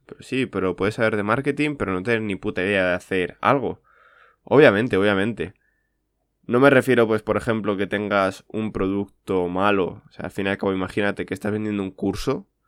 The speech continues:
pero es que el curso, pues, por mucho que pongas marketing, luego al fin y al cabo es una mierda.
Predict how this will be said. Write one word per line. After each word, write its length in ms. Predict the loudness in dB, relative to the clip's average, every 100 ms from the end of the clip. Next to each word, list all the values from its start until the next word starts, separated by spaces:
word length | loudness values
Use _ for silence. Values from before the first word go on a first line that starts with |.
| _ _ _ _ -6
pero 140 | -6
es 80 | -2
que 100 | -2
el 120 | -2
curso, 420 | 0 0 0 -2
pues, 680 | 0 2 4 4 2 0 -4
por 220 | -4 -2
mucho 380 | 0 0 0 0
que 140 | 0
pongas 260 | 0 0 0
marketing, 480 | 0 0 0 0 0
luego 220 | 2 2
al 60 | 0
fin 160 | -2
y 20 |
al 100 | -4
cabo 160 | 0 -2
es 120 | -2
una 140 | -4 0
mierda. 460 | 0 0 -2 -8